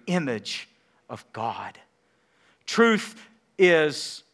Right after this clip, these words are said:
right is right and wrong is wrong." But grace says,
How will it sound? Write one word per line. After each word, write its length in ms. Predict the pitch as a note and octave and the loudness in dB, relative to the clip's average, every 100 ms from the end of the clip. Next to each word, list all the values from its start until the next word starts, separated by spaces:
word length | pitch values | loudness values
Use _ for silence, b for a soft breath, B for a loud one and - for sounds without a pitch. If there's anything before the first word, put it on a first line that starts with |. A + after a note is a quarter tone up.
| _ _ _ _ _ _ _ _ _ | _ _ _ _ _ _ _ _ _
right 240 | C#3 F3 | 4 6
is 180 | D#3+ B2 | 4 0
right 320 | D#3 F#3 E3 | 4 6 4
and 140 | C3 C3+ | 0 2
wrong 300 | D3+ D#3+ D3 | 4 4 0
is 120 | C3 | 0
wrong." 460 | D#3+ G3+ E3 C#3 C#3 b b - | 2 4 2 -2 -10 b b 2
But 240 | F#3+ D#3+ | 2 2
grace 340 | E3 A3+ C4+ - | 4 6 6 2
says, 840 | - G#3+ G#3 C4 B3 - - | 4 6 6 4 2 -6 -10